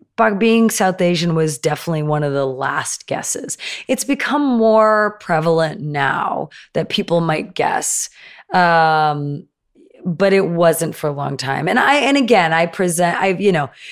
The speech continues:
the same way I've gone, we go through iterations of, like, what we wear. I think I've gone through iterations of how I present, or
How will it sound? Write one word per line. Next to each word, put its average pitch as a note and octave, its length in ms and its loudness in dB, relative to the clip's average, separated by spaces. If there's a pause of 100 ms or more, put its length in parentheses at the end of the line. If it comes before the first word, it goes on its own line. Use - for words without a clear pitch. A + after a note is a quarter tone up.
(160)
the G3+ 100 4
same G#3+ 320 4
way F#3+ 240 4
I've E3+ 220 0
gone, E3+ 260 0
we F3+ 140 0
go E3+ 180 4
through F3+ 220 -4
iterations D#3+ 580 0
of, D3 160 -4
like, C#3+ 380 -4 (800)
what F3+ 340 0
we F3+ 160 2
wear. D#3+ 680 2
I D#3 160 -4
think D#3 320 -6
I've D#3+ 180 -2
gone D#3 220 0
through - 140 -8
iterations D3 540 -6
of C3 80 -10
how C3+ 280 -2
I C#3 160 0
present, C#3+ 640 -6
or C#3 300 -8